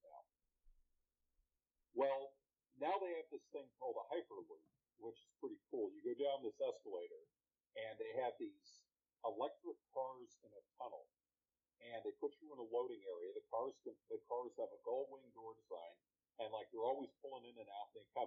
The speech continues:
in, they can take four people, but you're kinda scrunched in, so they're, they, they put us in twos 'cause that was more comfortable. And they send you down, you, you know, it's a very spacious loading area, all underground. But then when you go, you're in this kind of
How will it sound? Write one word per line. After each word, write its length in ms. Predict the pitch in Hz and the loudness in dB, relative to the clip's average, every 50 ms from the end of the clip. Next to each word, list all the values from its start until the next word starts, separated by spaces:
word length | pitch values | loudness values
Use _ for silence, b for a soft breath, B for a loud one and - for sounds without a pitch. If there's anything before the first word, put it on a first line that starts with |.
| 101 107 | 4 0
in, 80 | 101 - 104 | -6 -6 -8
they 80 | 98 | -8
can 160 | - - 104 - | -8 -8 -4 -2
take 180 | 135 139 139 - _ _ | 0 0 0 -4 _ _
four 320 | - 127 131 135 123 - | 0 0 2 2 0 -2
people, 400 | - - 107 98 - - 107 107 107 | -4 -10 -12 -12 -4 -2 -2 0 0
but 140 | 98 90 - | -2 -4 -4
you're 160 | _ _ - 113 | _ _ 0 0
kinda 160 | 113 110 117 - | 0 0 -2 -8
scrunched 480 | - _ 120 107 107 110 - _ _ | -6 _ 2 2 2 2 -4 _ _
in, 160 | 95 90 90 98 - | -6 -6 -6 -12 -12
so 160 | - 101 95 | -6 -6 -4
they're, 220 | - 101 101 - - _ - | -4 -4 -6 -6 -8 _ -4
they, 160 | 101 95 - - | -2 -2 0 0
they 100 | 104 95 92 - | 0 -2 2 2
put 160 | 117 110 - | 2 2 2
us 160 | - - 110 | 0 -2 -10
in 80 | 92 - - | -12 -8 -4
twos 320 | - 98 92 - 117 - - | -2 0 0 0 -2 -4 -6
'cause 320 | - 90 - - - _ _ _ _ _ _ _ _ _ _ _ _ _ - | -6 -6 -6 -6 -10 _ _ _ _ _ _ _ _ _ _ _ _ _ 8
that 160 | 110 110 117 | 8 8 10
was 160 | 117 107 - - 110 | 6 4 2 6 6
more 160 | 101 95 - | 6 6 6
comfortable. 560 | - 98 90 - - _ - 90 92 - - _ _ _ _ _ _ _ _ _ _ | 4 2 2 2 -4 _ 2 2 2 2 0 _ _ _ _ _ _ _ _ _ _
And 400 | 131 127 123 123 123 120 117 110 - _ _ _ _ _ _ 123 | 4 4 4 4 0 0 -2 -4 -10 _ _ _ _ _ _ 2
they 80 | 117 | 2
send 320 | - - - 160 160 147 - | 2 2 0 -2 -2 0 -4
you 80 | 143 | -4
down, 320 | 139 135 - 131 131 127 131 - _ 123 | 0 0 0 0 -4 -10 -14 -16 _ -8
you, 160 | - - - | -8 -6 -4
you 100 | 131 120 | -2 0
know, 140 | 117 110 113 | 2 2 2
it's 100 | 110 - | 2 4
a 140 | 120 107 - | 2 2 4
very 240 | 110 131 160 170 - | 4 4 4 4 2
spacious 560 | - - - _ 143 135 - - - - - _ | 0 -6 0 _ 4 4 4 2 -2 -12 -20 _
loading 320 | 123 123 131 135 117 - 98 | 2 2 4 4 2 2 0
area, 300 | 95 92 92 95 98 98 | -2 -2 -2 0 -2 0
all 260 | - 113 117 123 120 | 4 4 4 6 4
underground. 460 | 113 110 104 - - 113 104 101 98 - | 2 -2 -4 -2 0 0 2 2 0 -2
But 120 | - _ - | -2 _ 0
then 120 | 113 113 123 | 0 0 -2
when 100 | 123 113 | -8 -14
you 140 | 104 95 _ _ | -18 -20 _ _
go, 340 | - 143 151 120 82 180 180 - _ _ _ _ _ _ - | 2 4 6 4 4 2 -2 -4 _ _ _ _ _ _ -2
you're 240 | 110 123 135 127 113 | 0 2 2 2 0
in 80 | 104 | -2
this 180 | 101 95 - - _ | -6 -10 -12 -8 _
kind 160 | 123 104 92 | -4 -4 -4
of 80 | 90 | -6